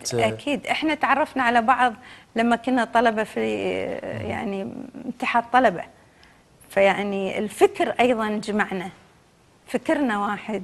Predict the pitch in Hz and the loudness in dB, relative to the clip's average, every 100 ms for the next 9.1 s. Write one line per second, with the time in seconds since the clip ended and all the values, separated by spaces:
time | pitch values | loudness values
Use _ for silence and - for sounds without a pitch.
0 | - 196 - - - 165 190 196 190 - | -8 -10 -8 -8 -10 -6 -2 -2 -2 -4
1 | 220 208 208 180 226 202 202 202 208 - | -4 -4 -10 -6 -6 -4 -4 -4 -6 -12
2 | - - _ 208 226 196 208 202 202 202 | -20 -20 _ 2 4 2 -2 -2 -2 -2
3 | 196 185 - - - - - - 214 - | -4 -4 -8 -8 -10 -10 -12 -8 -8 -6
4 | 220 208 196 220 - 202 196 190 196 185 | -4 -4 0 -2 -2 -6 -6 -6 -6 -8
5 | - 180 190 214 202 202 202 - - - | -8 -6 2 2 2 -4 -10 -12 -16 -20
6 | - - 285 277 254 262 254 240 226 247 | -20 0 2 2 0 -2 -2 -2 0 2
7 | 233 175 175 190 202 247 247 247 214 240 | 2 0 -2 -2 4 4 4 4 2 2
8 | 247 240 - 220 220 196 196 202 208 202 | 2 0 -4 -2 0 2 2 2 0 -4